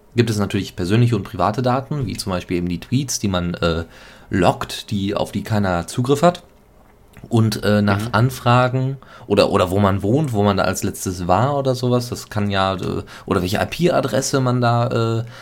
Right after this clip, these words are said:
Speaker 1: hat, welchen Provider man hat, das kann ja alles jede Seite aus, äh, aus, rausbekommen.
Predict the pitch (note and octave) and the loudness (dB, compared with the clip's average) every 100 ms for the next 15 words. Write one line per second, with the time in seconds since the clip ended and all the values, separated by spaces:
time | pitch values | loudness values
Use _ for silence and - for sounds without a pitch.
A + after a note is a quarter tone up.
0 | - A#2+ A#2+ G2 G2 F2+ F#2+ G2 C3 B2 | -6 -2 0 -2 -4 -2 0 2 2 4
1 | A#2 A2 F#2+ - A2+ B2+ A#2+ - G#2+ A#2 | 2 0 -4 -4 2 2 2 2 2 2
2 | - A2+ A2+ F#2+ G#2+ G#2+ F2+ A#2 A#2+ - | 2 2 2 2 0 0 0 0 0 -4
3 | - F#2 F2 - C3 - - - A#2 B2 | -4 -2 -2 -2 -2 -4 -6 -2 0 -2
4 | - G2 A2+ | -4 -2 -2